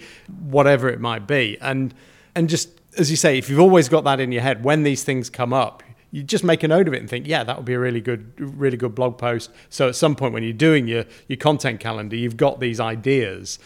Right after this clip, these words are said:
that can feed into that content calendar. And I think those two together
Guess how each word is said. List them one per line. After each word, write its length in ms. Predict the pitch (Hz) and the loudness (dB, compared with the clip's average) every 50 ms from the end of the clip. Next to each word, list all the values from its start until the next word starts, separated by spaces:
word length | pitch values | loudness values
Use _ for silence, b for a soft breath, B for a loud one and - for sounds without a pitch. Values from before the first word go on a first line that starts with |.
| b b _ | b b _
that 100 | 131 120 | -10 -10
can 160 | - 120 117 | -8 -8 -10
feed 260 | - - 131 123 113 | -6 -4 -4 -4 -2
into 260 | 123 131 131 120 - 113 | -2 -2 -4 -4 -8 -10
that 180 | 107 107 110 - | -10 -12 -10 -10
content 400 | 117 113 104 - 117 107 104 - | -10 -10 -10 -10 -12 -14 -12 -12
calendar. 480 | 113 107 104 104 104 101 113 113 - B B B B B B B | -14 -12 -12 -12 -12 -12 -12 -14 -14 B B B B B B B
And 160 | 135 131 127 | -8 -6 -6
I 80 | 127 123 | -6 -6
think 380 | - - 139 127 127 135 - b b b b b - | -6 -4 -4 -4 -4 -8 -10 b b b b b -2
those 340 | 165 156 156 151 151 151 | 4 6 6 6 6 4
two 240 | - - - 139 127 | 0 -2 -2 -2 -2
together 640 | - - 117 120 139 143 135 113 113 95 95 98 | -2 -4 -2 2 2 2 2 2 -2 -4 -6 -8